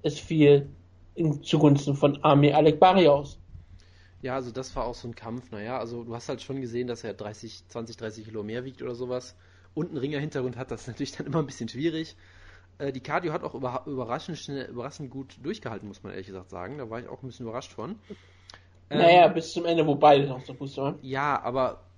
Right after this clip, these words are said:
Speaker 2: es ging halt, ne? Also man hatte ein bisschen das Gefühl, dass vielleicht, äh, Moldawski sich ein bisschen zurücknimmt, so, um, äh, sag ich mal, äh, sich Ali Akbari zu zermürben, aber es hat halt nicht geklappt. Er hat halt immer noch, äh, Takedowns gesch-, gekra-, geschafft und, äh,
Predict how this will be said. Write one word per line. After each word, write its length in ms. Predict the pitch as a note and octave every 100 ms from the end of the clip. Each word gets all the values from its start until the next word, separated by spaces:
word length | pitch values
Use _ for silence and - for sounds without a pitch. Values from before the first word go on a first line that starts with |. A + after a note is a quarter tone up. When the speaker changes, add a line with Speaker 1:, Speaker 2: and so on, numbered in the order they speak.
| -
Speaker 2:
es 180 | - -
ging 220 | G3 F3+
halt, 280 | G#2+ F#2+ G#2+
ne? 60 |
Also 180 | A#2+ B2+
man 180 | B2+ A#2+
hatte 180 | D#3 D#3
ein 80 | D3
bisschen 200 | - D#3+
das 80 | -
Gefühl, 180 | E3+
dass 160 | D3+ C#3+
vielleicht, 380 | C#3+ C#3 C#3+ -
äh, 60 |
Moldawski 420 | C3 B2 B2+ - C3
sich 100 | B2+
ein 40 |
bisschen 260 | B2+ C#3+ B2
zurücknimmt, 580 | B2 D3+ E3 D#3+ D#3+
so, 320 | - D3 D#3 - _ _ _ _ -
um, 500 | C#3 C#3+ C3+ C3+ -
äh, 300 | C3+ A#2+ A#2 A2 -
sag 180 | B2+ C3
ich 80 | C3+
mal, 300 | C3 A#2+ - _ -
äh, 260 | A#2+ A2 G2+
sich 320 | A#2 - - -
Ali 160 | B2 C3
Akbari 320 | B2 B2+ B2
zu 120 | -
zermürben, 520 | - B2+ A#2+ B2 D#3+ E3
aber 100 | -
es 100 | F3
hat 80 | D#3+
halt 100 | B2+
nicht 120 | -
geklappt. 320 | E3 D4+ -
Er 60 | A2
hat 60 |
halt 120 | B2 -
immer 200 | B2+ D3
noch, 380 | F3+ A3+ - -
äh, 160 | E3
Takedowns 440 | D#3+ G3+ A3 G#2+ -
gesch-, 200 | G2+ -
gekra-, 380 | G#2+ - B2 -
geschafft 380 | C#3 - C3 - _ _ _ _ _ _ _ -
und, 520 | C#3+ C#3+ C#3 B2+ - _
äh, 240 | C3+ B2